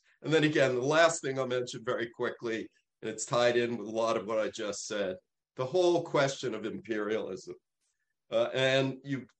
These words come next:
see here in Clay's argument against imperialism, a lot of what's going to come out later in the nineteenth century, during the McKinley years especially,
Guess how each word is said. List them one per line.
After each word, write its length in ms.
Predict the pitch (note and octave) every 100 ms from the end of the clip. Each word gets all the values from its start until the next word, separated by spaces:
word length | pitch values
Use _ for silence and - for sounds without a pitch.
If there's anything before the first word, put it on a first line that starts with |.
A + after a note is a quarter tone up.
| -
see 500 | - - F#3 F3+ F3
here 460 | D3+ D3 C#3+ C#3 C3+
in 200 | B2 B2
Clay's 460 | - C3 C3 A#2+
argument 540 | A#2 B2+ B2 A#2+ B2 - _ _ -
against 720 | A2 - C3+ D#3+ F#3 - -
imperialism, 1040 | B2 - B2+ A2+ A2+ A2 A2 G#2+ A2+ A2 - _ _ _ _ _
a 60 | A#2
lot 340 | A#2 D#3 F#3
of 120 | F#3 D#3
what's 240 | D3+ -
going 200 | D3+ C3+
to 80 | A#2
come 220 | C#3 C3+
out 240 | C3+ C#3 C3+
later 720 | A2 A2+ D3+ F3+ D3 G#2+ G2+ -
in 120 | A2+
the 80 | A#2
nineteenth 560 | A#2 A#2 A#2 A#2+ G#2+
century, 720 | - B2+ B2+ B2+ A#2 G2+ F#2+ - _ _ _
during 220 | A#2 A#2+
the 80 | B2
McKinley 440 | A#2 - D3 D3 A#2+
years 360 | A#2 G#2+ G#2
especially, 720 | F#2+ - A2 A2+ - G2+ G2+